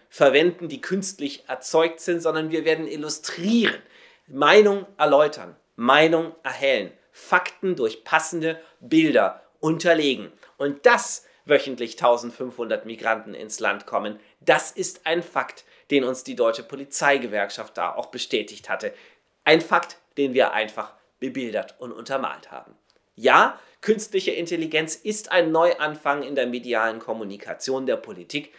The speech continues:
weil sie ermöglicht, dass das, was bisher nur mit Photoshop oder Illustrator mit stundenlanger Arbeit möglich war,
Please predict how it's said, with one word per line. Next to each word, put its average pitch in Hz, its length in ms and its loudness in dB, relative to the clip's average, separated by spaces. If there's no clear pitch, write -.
weil 139 200 4
sie 147 120 -2
ermöglicht, 127 600 0
dass 104 120 0
das, 139 220 0
was - 120 -14
bisher 185 340 0
nur 120 100 -6
mit 110 140 -10
Photoshop 165 580 -2
oder 104 240 -4
Illustrator 123 640 -2
mit 160 120 -4
stundenlanger 151 640 0
Arbeit 135 440 2
möglich 147 540 6
war, 127 300 -2